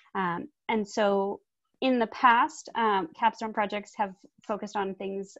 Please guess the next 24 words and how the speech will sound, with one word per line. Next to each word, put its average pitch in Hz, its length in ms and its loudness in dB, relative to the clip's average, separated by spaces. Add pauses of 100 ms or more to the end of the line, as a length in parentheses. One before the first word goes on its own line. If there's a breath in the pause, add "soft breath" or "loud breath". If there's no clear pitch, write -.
as 185 400 0
specific 320 580 -6
as 202 260 2 (240)
hukou 247 400 0
reforms 202 460 -2
in 196 260 -8
Yunnan 247 440 0
province, 240 500 0 (100)
um, 185 360 -2
and 196 180 -4
as 185 420 -4
sort 190 220 -12
of 175 140 -10
grandiose 190 600 -2
as 180 220 -6
U 196 320 -4
S 202 220 -4 (100)
China 190 460 0
relations 190 580 -6
in 180 160 -4
space. - 580 -2 (440 loud breath)
Um, 190 340 6
and 233 240 4
additionally, 254 720 0